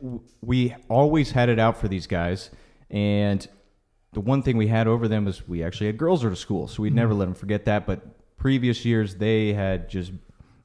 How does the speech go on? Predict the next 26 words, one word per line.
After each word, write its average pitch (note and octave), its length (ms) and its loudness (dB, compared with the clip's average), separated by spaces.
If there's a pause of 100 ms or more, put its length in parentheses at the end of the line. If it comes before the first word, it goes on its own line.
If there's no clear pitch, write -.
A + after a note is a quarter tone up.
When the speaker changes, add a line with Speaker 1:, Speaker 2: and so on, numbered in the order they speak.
Speaker 1:
beat G#2 180 0
the G2+ 60 -2
shit F#2 240 -6
out C#2 160 -6
of - 80 -18
us. - 200 -20 (840)
But - 540 -4
this A2+ 260 2
was A2 140 2
our G2+ 180 4
year, F2+ 320 -2
and F2 80 -4
I'll F2 100 -2
tell G2+ 200 -2
you G2 100 2
why. F2 260 -2 (120)
Speaker 2:
Why? B2 220 -2 (1160)
Speaker 1:
The G2+ 80 -10
story G#2+ 340 0
goes. C3+ 360 2 (240)
So - 160 -4
we're A#2+ 140 4
warming C#3 500 4
up, A#2+ 340 0
and G#2 180 -2
how C#3 540 0